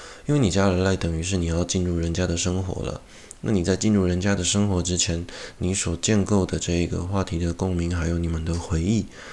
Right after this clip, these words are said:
还有你们对彼此之间的喜好，你必须建立得很完整。就有点像是你玩塔防游戏，你必须要建立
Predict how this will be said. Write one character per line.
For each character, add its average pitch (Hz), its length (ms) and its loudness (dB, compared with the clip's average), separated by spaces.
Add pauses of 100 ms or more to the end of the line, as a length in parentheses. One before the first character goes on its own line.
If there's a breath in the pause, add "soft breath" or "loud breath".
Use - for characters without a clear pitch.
(200 loud breath)
还 - 140 -6
有 85 140 -2
你 85 100 -4
们 85 180 -2
对 90 200 2
彼 85 240 -2
此 87 200 -2
之 90 180 -2
间 90 240 0
的 85 300 -2
喜 - 340 0
好， 101 320 -4
你 85 100 -4
必 85 140 -4
须 87 200 -6
建 95 220 -2
立 90 80 0
得 87 140 -4
很 82 160 -2
完 85 220 -2
整。 104 160 -2 (800 loud breath)
就 127 120 0
有 123 60 4
点 107 140 2
像 101 160 2
是 98 100 -2
你 90 120 2
玩 85 200 -2
塔 82 200 -2
防 82 260 -4
游 85 180 0
戏， 92 220 0
你 87 100 -4
必 92 160 -4
须 92 160 -4
要 90 160 0
建 92 260 -2
立 87 200 -2